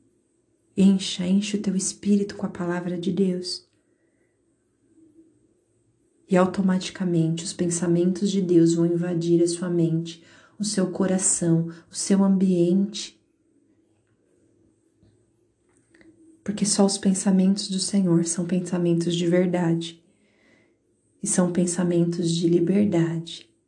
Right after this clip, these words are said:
de vitória, de paz. E é isso que nós estamos precisando nesse momento.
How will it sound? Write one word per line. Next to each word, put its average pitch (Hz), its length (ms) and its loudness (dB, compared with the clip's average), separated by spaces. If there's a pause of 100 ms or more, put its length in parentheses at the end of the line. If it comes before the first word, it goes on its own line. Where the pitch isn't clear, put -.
(340)
de 170 140 0
vitória, 175 800 -2 (280)
de 185 160 -6
paz. - 800 -2 (2000)
E 202 80 4
é 180 60 4
isso 180 280 0
que - 100 -8
nós 175 220 0
estamos 175 440 -2
precisando 175 680 0
nesse 170 300 0
momento. 165 600 -2